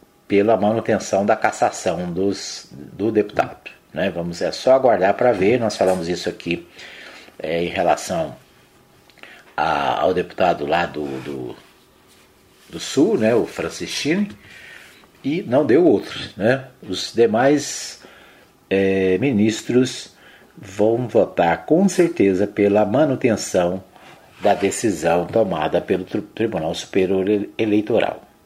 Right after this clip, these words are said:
né? O que, aliás, eh, o tribunal agiu corretamente, já que é proibido, né, o abuso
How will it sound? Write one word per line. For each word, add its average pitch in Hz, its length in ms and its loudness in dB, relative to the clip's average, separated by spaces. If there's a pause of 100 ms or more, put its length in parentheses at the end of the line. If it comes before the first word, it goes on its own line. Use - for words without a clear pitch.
né? 120 240 -2
O 160 60 -16
que, - 120 0
aliás, 113 640 2 (560)
eh, 87 340 0
o 95 80 -2
tribunal 92 520 0 (320)
agiu - 500 0
corretamente, 110 920 2
já 107 280 2
que 131 380 -2 (460)
é 110 280 2 (440)
proibido, 110 680 4
né, 95 140 0
o 107 120 6
abuso 110 720 0